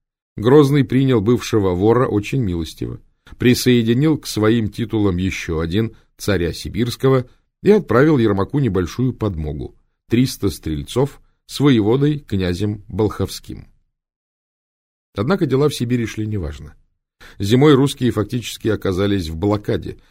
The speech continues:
так что большинство новоприбывших, включая князя Болховского, умерли, а новой помощи ждать не приходилось. Татары изменили тактику войны. Теперь они нападали по-партизански,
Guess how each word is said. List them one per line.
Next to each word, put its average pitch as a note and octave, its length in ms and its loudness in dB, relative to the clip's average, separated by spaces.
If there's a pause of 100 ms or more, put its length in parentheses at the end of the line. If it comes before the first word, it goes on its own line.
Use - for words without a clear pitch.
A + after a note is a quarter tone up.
(140)
так G#2+ 160 -2
что - 180 -2
большинство G#2+ 720 0
новоприбывших, F#2 840 -2
включая E2+ 500 -4
князя E2+ 380 -4
Болховского, E2 760 -4 (180)
умерли, - 480 -4 (340)
а G#2 200 -2
новой A2+ 340 2
помощи G2 600 -4
ждать E2+ 360 -6
не E2 80 -6
приходилось. D2 640 -12 (760)
Татары A#2+ 460 0
изменили A#2 580 -4
тактику E2+ 520 -8
войны. G2 420 -8 (560)
Теперь B2+ 340 6
они B2 160 2
нападали A2+ 480 2
по-партизански, A2+ 1040 -6